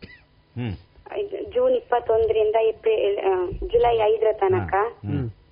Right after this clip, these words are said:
Speaker 1: ಆ ಕ-, ಇದು, ಆ ಟೈಮ್ ಟೇಬಲ್ ಕ-, ಅದೇ ಕನ್ಫರ್ಮ್ ಅಥವಾ ಚೇಂಜ್ ಆಗುತ್ತಾ ಅಂತ?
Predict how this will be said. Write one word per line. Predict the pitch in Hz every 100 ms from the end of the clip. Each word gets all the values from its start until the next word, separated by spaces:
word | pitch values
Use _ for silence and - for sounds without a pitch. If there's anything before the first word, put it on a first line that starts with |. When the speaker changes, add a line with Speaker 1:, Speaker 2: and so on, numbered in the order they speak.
| _ _ - - -
Speaker 1:
ಆ | - -
ಕ-, | - 240 240
ಇದು, | 240 277 285 254 220 202 196 - - -
ಆ | 226 240
ಟೈಮ್ | 240 240 254
ಟೇಬಲ್ | 262 247 254
ಕ-, | - 226 214
ಅದೇ | 208 240 262
ಕನ್ಫರ್ಮ್ | 254 233 240 247 247
ಅಥವಾ | 262 247 165
ಚೇಂಜ್ | - - - - 269 262
ಆಗುತ್ತಾ | 233 214 214 214 202 196
ಅಂತ? | 190 185 190 185